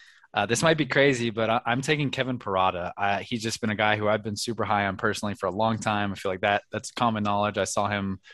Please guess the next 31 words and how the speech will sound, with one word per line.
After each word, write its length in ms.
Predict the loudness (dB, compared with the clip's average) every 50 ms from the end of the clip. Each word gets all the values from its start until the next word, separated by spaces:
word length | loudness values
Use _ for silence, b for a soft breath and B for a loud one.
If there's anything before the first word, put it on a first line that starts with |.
| B B
when 100 | -6 -4
he 80 | -2 -2
was 220 | -2 -2 -4 -6 -8
a 60 | -8 -6
junior 400 | -4 -2 0 2 2 2 2 0
in 60 | 0
high 200 | 0 0 -2 -2
school 600 | -4 -4 -4 -2 0 0 0 0 -2 -2 -4 b b b b b
and 100 | -4 -2
he 60 | -2
was 120 | -2 -2
hitting. 400 | -2 -2 0 0 -2 -2 -4 -6 -6 -8
I 60 | -10
saw 180 | -6 -4 -4
him 100 | -4 -4
over 140 | -6 -8 -8
the 80 | -8 -8
showcase 400 | -6 -6 -6 -4 -4 -6 -6 -4
circuit, 400 | -4 -6 -4 -2 -2 -2 -2 -2 -6 _ _ _ -14
uh, 240 | -12 -10 -10 -10 -8 -10
as 160 | -10 -8 -6
a 40 | -2
rising 340 | 0 0 0 0 -2 -6 -8
senior, 380 | -4 -2 0 2 4 4 4 4
and 200 | 2 0 -2 -4
he 100 | -4 -4
was 180 | -4 -4 -6 -8
doing 220 | -6 -4 -2 0
nothing 280 | 0 0 -2 -2 -2 -2
but 120 | -2 -2 -2
hitting. 340 | -4 -4 -4 -6 -6 -8